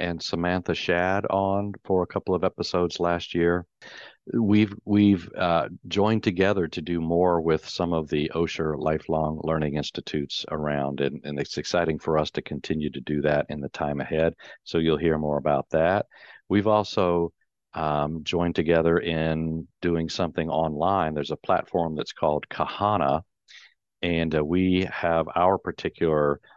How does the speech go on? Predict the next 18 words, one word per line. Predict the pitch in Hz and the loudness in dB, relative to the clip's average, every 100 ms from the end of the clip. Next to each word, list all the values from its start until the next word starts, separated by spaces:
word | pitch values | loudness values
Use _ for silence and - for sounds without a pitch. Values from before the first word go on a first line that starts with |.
| - | -8
hub | - 95 82 | -2 0 2
on | 78 78 | 0 0
there | 76 76 | -2 -2
is | 71 | -4
called | - 78 76 | -2 -2 0
the | 73 | -2
Lifelong | 69 87 90 - 82 82 82 - _ _ - | 0 0 -2 -2 0 0 -4 -10 _ _ -8
Creators, | - 85 92 69 62 - | 0 2 4 2 -2 -8
and | - 76 | -8 -2
that's, | 85 87 - | 0 0 -2
we're | 90 87 | -2 -2
still | - 101 90 82 _ - - - - | 0 2 4 2 _ -20 -20 -20 -4
putting | 113 101 87 | 0 0 2
that | 92 - | 0 0
together. | 82 82 85 98 | -2 2 2 2
You'll | 82 76 | -2 -2
hear | 82 | -2
about, | 73 76 - | -2 -2 -4